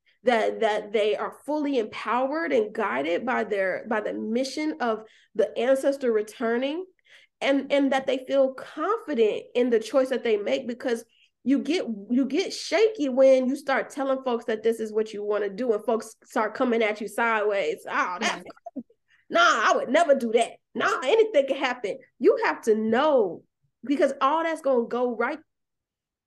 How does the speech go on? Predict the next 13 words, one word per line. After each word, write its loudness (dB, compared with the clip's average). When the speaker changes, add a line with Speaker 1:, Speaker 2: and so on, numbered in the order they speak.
Speaker 1:
into 0
you -4
and 2
into 0
your 4
psyche -4
and, 2
and 2
bring 2
doubt, -4
and 6
it's 6
gonna 0